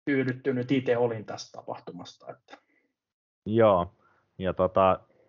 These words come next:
Speaker 2: itekin tiedän, että paikalla oli muutamia, muutamia tota, nettituttuja, jotka ei ole aikaisemmin tai aikoihin käynyt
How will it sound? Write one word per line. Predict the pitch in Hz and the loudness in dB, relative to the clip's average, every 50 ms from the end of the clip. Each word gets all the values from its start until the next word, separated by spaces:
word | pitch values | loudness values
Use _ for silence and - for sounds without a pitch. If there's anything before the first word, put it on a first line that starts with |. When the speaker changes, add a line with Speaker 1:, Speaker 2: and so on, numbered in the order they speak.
| _ | _
Speaker 2:
itekin | - 101 98 98 92 - - _ | -10 -6 -6 -6 -6 -8 -16 _
tiedän, | - 101 98 95 95 | 0 2 2 2 0
että | 95 - | -2 0
paikalla | - 95 95 90 - 110 95 92 95 | 2 2 2 2 2 0 2 2 2
oli | 95 95 90 - - | 2 0 -2 -4 -6
muutamia, | 87 98 95 92 - 92 92 92 92 90 - - _ _ _ _ _ _ | -8 -6 -6 -2 -2 -2 0 0 0 0 -2 -4 _ _ _ _ _ _
muutamia | - 110 120 110 98 107 101 104 95 92 | -8 -4 -4 0 0 0 0 0 -2 -2
tota, | 98 98 - - 92 95 - _ _ _ _ _ _ _ _ _ _ _ _ | -4 -4 -2 -2 -4 -4 -6 _ _ _ _ _ _ _ _ _ _ _ _
nettituttuja, | - 101 98 98 - 101 85 - 90 - - - 98 95 92 90 | -2 -2 -2 0 -2 -6 -4 -4 -6 -6 -2 -2 0 2 2 2
jotka | 90 87 - _ 92 90 | 0 -2 -4 _ -2 0
ei | 90 92 | 0 0
ole | 85 92 | 2 2
aikaisemmin | 95 92 85 87 - 95 92 90 87 85 | 2 0 0 -4 -6 -6 -8 -8 -10 -6
tai | - 90 87 | -4 -4 -2
aikoihin | 85 92 90 85 - 92 87 87 87 | -2 -2 -4 -4 -4 -6 -6 -6 -6
käynyt | 82 87 87 87 87 85 - | -6 -6 -6 -4 -6 -10 -12